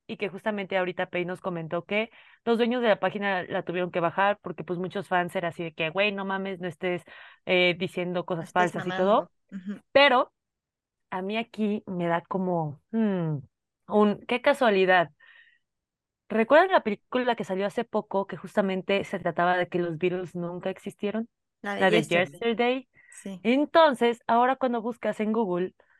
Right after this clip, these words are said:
Speaker 1: The Beatles Never Existed, te aparece más que nada sobre,
Speaker 2: La
Speaker 1: sobre esa
Speaker 2: película.
Speaker 1: película, no tanto sobre la teoría. Lo
Speaker 2: Mm.
Speaker 1: que me lleva a pensar que es lo mismo que pasó con Frozen de Disney,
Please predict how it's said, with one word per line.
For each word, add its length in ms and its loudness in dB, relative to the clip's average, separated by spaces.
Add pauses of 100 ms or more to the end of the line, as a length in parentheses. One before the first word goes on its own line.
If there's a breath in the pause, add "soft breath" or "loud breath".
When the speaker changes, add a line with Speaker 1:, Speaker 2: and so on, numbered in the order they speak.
(160 soft breath)
Speaker 1:
The 100 6
Beatles 340 2
Never 220 2
Existed, 520 -2
te 80 4
aparece 420 0
más 200 -4
que 100 -6
nada 220 0
sobre, 540 -4 (220)
Speaker 2:
La 140 -4
Speaker 1:
sobre 200 2
esa 160 -4
Speaker 2:
película. 40 -8
Speaker 1:
película, 520 -6 (520 soft breath)
no 160 0
tanto 240 4
sobre 280 -2
la 160 2
teoría. 520 0 (300 loud breath)
Lo 220 6
Speaker 2:
Mm. 20 -16
Speaker 1:
que 120 4
me 160 2
lleva 200 2
a 60 -10
pensar 500 0 (460)
que 100 -2
es 80 -2
lo 100 -2
mismo 280 -2
que 80 -4
pasó 260 -2
con 200 -4
Frozen 420 0
de 80 -2
Disney, 380 -6